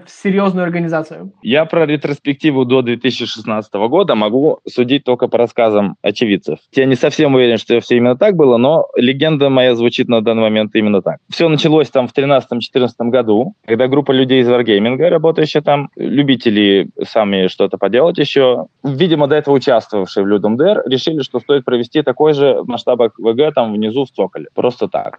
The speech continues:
Speaker 2: для себя. Потом был ещё один хакатон наса Space Apps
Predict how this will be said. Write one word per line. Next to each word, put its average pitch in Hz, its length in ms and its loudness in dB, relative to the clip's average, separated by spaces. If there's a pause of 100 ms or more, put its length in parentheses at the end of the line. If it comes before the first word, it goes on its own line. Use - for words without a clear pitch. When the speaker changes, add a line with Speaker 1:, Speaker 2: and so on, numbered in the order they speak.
Speaker 2:
для 107 160 -2
себя. 117 360 -4 (120)
Потом 175 340 0
был 175 140 4
ещё 151 160 0
один 147 200 0
хакатон 139 500 0
наса 131 300 0
Space 120 260 0 (160)
Apps 110 160 0